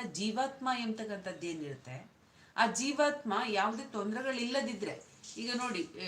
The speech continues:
ಆ, ಏನು ಹೇಳ್ತಾರೆ, ಆ, ಚಿಂತೆ ಇಲ್ದಿದ್ದವ್ರಿಗೆ ಸಂತೆಲೂ ನಿದ್ದೆ ಬರುತ್ತೆ ಅಂತ. ಹಾಗೆ ಕೋಟ್ಯಾಧೀಶ್ವರರು ಇರ್ತಾರೆ, ಅವರು ಚಿನ್ನದ ಗದ್ದಿಗೆಯನ್ನು ಮಾಡ್ಕೊಂಡಿರ್ತಾರೆ. ಅಂದ್ರೆ ಹಾಸಿಗೆ ಹೊದಿಕೆ ಅಷ್ಟರ ಮಟ್ಟಿಗೆ ಮೃದುವಾಗಿರ್ತಾವೆ, ನಿದ್ದೆ ಬರೋದಿಲ್ಲ.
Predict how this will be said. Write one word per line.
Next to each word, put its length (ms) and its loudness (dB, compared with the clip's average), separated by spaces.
ಆ, 340 -2
ಏನು 300 2
ಹೇಳ್ತಾರೆ, 680 2
ಆ, 320 -6
ಚಿಂತೆ 440 -6
ಇಲ್ದಿದ್ದವ್ರಿಗೆ 720 -2
ಸಂತೆಲೂ 560 -2
ನಿದ್ದೆ 300 0
ಬರುತ್ತೆ 480 -6
ಅಂತ. 260 -10
ಹಾಗೆ 240 4
ಕೋಟ್ಯಾಧೀಶ್ವರರು 1040 4
ಇರ್ತಾರೆ, 400 4
ಅವರು 140 -4
ಚಿನ್ನದ 440 -2
ಗದ್ದಿಗೆಯನ್ನು 640 2
ಮಾಡ್ಕೊಂಡಿರ್ತಾರೆ. 880 2
ಅಂದ್ರೆ 280 2
ಹಾಸಿಗೆ 480 8
ಹೊದಿಕೆ 340 0
ಅಷ್ಟರ 400 2
ಮಟ್ಟಿಗೆ 640 0
ಮೃದುವಾಗಿರ್ತಾವೆ, 1200 2
ನಿದ್ದೆ 480 -4
ಬರೋದಿಲ್ಲ. 680 -2